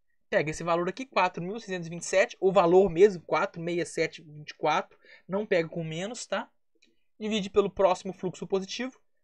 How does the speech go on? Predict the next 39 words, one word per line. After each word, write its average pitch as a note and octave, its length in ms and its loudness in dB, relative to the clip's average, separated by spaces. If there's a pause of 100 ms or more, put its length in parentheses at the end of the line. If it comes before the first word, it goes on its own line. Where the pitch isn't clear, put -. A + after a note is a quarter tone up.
(140)
que F3+ 100 -2
é E3 40 -2
seis F#3 340 0
mil. G#3+ 300 -6 (260)
Ou - 80 -20 (800)
seja, E3+ 200 -8 (120)
é E3 160 0
zero G3+ 480 0
vírgula F3+ 320 -2
sete - 380 -4
sete - 420 -6 (380)
de - 80 -2
um C4 180 -6
ano. D#3 240 -6 (880)
Isso F3+ 280 -6
vezes F#3 300 -2
doze. G#3 420 0 (2250)
São - 380 -4
nove E3 480 0
anos, G3+ 440 -4 (120)
perdão, D#3+ 240 0
oito D#3+ 360 -2
anos, F#3 320 -4 (760)
nove D3+ 480 -6
meses. F3 580 -6
Porque, - 160 -6
por - 80 -10
que C#4 100 -4
que - 60 -2
eu D4 40 0
multiplico C4 360 -6
por A#3 160 -2
doze? D#3+ 260 0
Pra - 80 -6
achar F3 120 -6
o F3 40 -8
número F3+ 200 -6
de A3+ 80 -10
meses. C3+ 420 -6